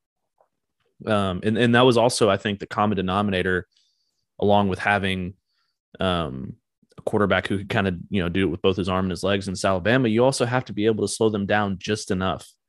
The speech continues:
especially now that they've sort of flipped the script into this offensive juggernaut. You know, they, it didn't use, always used to be that way.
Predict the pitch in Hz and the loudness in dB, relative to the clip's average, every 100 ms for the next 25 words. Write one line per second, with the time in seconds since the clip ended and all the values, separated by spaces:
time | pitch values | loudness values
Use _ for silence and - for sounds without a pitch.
0 | _ _ _ _ - - 120 - 107 101 | _ _ _ _ -8 0 0 2 0 0
1 | 101 95 98 95 - 107 98 - - 107 | 0 -2 -4 -4 -2 0 0 -2 0 0
2 | - 101 - 104 101 98 92 90 90 - | 0 -4 -2 -2 -2 -2 -4 -4 -6 -6
3 | 90 - 98 95 - 92 95 80 78 - | -6 -4 -4 -6 -4 -2 -2 -4 -6 -6
4 | 92 90 92 87 95 110 104 104 101 - | -4 -2 -4 -4 -2 -2 0 -2 -2 -2
5 | 92 95 87 - - 95 92 87 95 85 | -2 -2 -4 -12 -12 -8 -4 -4 -6 -10
6 | 82 | -12